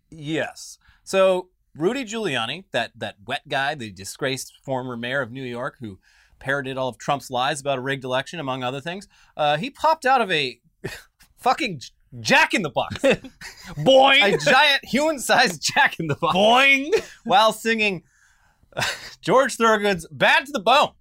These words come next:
Speaker 2: Which I don't know if has any relation to a jack-in-the-box at all. That's
Speaker 1: No.
Speaker 2: more the dun-dun, dun-dun, dun-dun, dun-dun, or whatever the fucking song
Speaker 1: Yeah, he
Speaker 2: is.
Speaker 1: should have been saying clown music.
Speaker 2: Yeah, yeah, yeah.
Speaker 1: Tears of a Clown, Send in the Clowns. There's lots of great clown songs.
Speaker 2: But no, he did Bad to the Bone because apparently he's a bad person.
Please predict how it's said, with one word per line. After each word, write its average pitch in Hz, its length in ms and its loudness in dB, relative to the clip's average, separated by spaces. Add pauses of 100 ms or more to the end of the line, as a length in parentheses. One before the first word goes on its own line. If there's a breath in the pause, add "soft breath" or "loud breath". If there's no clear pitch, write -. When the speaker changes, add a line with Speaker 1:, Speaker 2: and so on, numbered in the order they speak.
(300)
Speaker 2:
Which 196 240 0
I 226 120 4
don't 240 240 2
know 240 160 2
if 202 140 0
has 202 260 2
any 202 120 -4
relation 190 440 -2
to 185 180 -2
a 165 120 2
jack-in-the-box 143 760 -2
at 139 80 -6
all. 123 260 -4 (360)
That's 170 140 2
Speaker 1:
No. 202 180 4
Speaker 2:
more 220 80 4
the 180 260 2
dun-dun, 185 400 0
dun-dun, 196 380 2
dun-dun, 160 300 0
dun-dun, 220 280 -2
or 156 100 -2
whatever 156 220 -2
the 139 100 -8
fucking 139 320 -2
song 139 160 -2
Speaker 1:
Yeah, 131 80 -2
he 123 60 -6
Speaker 2:
is. 120 60 -10
Speaker 1:
should 135 60 -8
have 127 100 -6
been 113 80 -14
saying 98 260 -12
clown 107 280 -8
music. 82 280 -20 (120)
Speaker 2:
Yeah, 262 240 4
yeah, 190 180 2
yeah. 165 180 -2 (680)
Speaker 1:
Tears 131 240 -6
of 135 60 -14
a 135 40 -12
Clown, 127 460 -4
Send 123 260 -10
in 131 120 -8
the 120 60 -10
Clowns. 120 360 -6
There's 117 160 -10
lots 160 200 0
of 127 60 -12
great 123 200 -6
clown 127 200 -6
songs. 117 140 -8
Speaker 2:
But 180 100 2
no, 233 140 4
he 196 120 0
did 202 200 0
Bad 202 240 6
to 185 60 -4
the 175 80 -4
Bone 151 420 2
because 151 400 -4
apparently 175 500 0
he's 160 300 -4
a 143 40 -12
bad 160 280 2
person. 156 340 -2